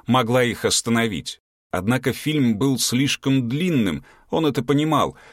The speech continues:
и во время первого тестового показа ещё не законченные кадры с цунами были восприняты неоднозначно. Поэтому изнервничавшийся Кэмерон, за которым оставался окончательный монтаж,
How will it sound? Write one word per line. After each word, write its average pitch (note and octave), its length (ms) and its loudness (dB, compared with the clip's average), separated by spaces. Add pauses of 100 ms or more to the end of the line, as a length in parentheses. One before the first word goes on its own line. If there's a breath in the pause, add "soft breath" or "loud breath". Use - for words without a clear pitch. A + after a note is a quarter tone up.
(120 loud breath)
и B2 120 0
во B2+ 100 4
время C3+ 300 2
первого A#2 520 0
тестового G2+ 760 0
показа G#2+ 600 -2 (200)
ещё C3 260 0
не D3 140 0
законченные A#2 760 0
кадры G2+ 380 0
с - 80 0
цунами D3 560 0 (300 loud breath)
были D#3+ 260 0
восприняты A2+ 880 0
неоднозначно. G#2+ 960 0 (640)
Поэтому F3 500 2
изнервничавшийся G#2 1200 0
Кэмерон, D3 580 0
за A2 200 -2
которым B2 340 0
оставался A#2+ 560 0
окончательный A#2 720 0
монтаж, A#2+ 520 0